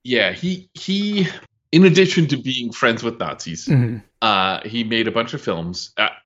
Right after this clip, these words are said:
Speaker 1: and I'm going to say, I'm gonna, specifically The Bloody Sky, Wings of Deceit, Hell on Wilshire,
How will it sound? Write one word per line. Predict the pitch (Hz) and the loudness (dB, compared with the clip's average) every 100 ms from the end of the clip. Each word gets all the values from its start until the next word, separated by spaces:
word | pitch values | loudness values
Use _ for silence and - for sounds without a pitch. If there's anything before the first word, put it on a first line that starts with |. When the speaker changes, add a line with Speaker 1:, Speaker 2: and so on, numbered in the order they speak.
| - | -6
Speaker 1:
and | 104 | -4
I'm | 107 | 0
going | 139 147 | 2 0
to | 143 | 0
say, | - 120 101 | 2 4 4
I'm | 101 | 0
gonna, | 107 101 92 - 101 - - - | -2 -2 -4 -8 -14 -14 -18 -18
specifically | - 110 151 139 120 107 90 | -12 -2 0 0 4 4 4
The | 85 | 0
Bloody | 87 107 123 120 | 2 2 4 2
Sky, | - 101 90 87 - | 0 0 2 0 -2
Wings | 110 113 | -2 0
of | 110 | -2
Deceit, | 95 - 101 87 - _ | -2 -6 -6 -6 -8 _
Hell | - 135 | 2 4
on | 120 98 | 4 2
Wilshire, | 98 98 - | -2 -4 -4